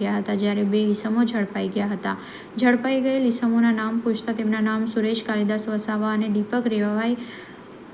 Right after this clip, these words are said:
વસાવા હોવાનું જાણવા મળ્યું હતું. પકડાયેલ ઈસમો પાસેથી નાસી ગયેલ નવ ઈસમોના નામો જાણવા મળ્યા હતા. પોલીસે ઘટના સ્થળેથી રોકડા રૂપિયા નવસો નેવું તેમજ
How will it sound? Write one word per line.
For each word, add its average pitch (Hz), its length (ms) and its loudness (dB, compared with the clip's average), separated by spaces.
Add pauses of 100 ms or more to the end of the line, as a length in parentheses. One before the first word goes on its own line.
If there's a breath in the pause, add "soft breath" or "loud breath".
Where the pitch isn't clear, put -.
(560)
વસાવા 254 480 2
હોવાનું 233 460 4
જાણવા 214 360 2
મળ્યું 214 340 4
હતું. 208 240 -2
પકડાયેલ 214 440 -2
ઈસમો 214 380 0
પાસેથી 220 580 0
નાસી 214 380 -2
ગયેલ 220 300 0
નવ 214 260 2
ઈસમોના 220 520 2
નામો 208 320 2
જાણવા 208 380 0
મળ્યા 202 340 0
હતા. 202 300 -2
પોલીસે 208 440 0
ઘટના 214 500 0
સ્થળેથી 220 560 0 (360 loud breath)
રોકડા 254 320 4
રૂપિયા 269 340 2
નવસો 240 320 4
નેવું 226 300 4
તેમજ 226 220 0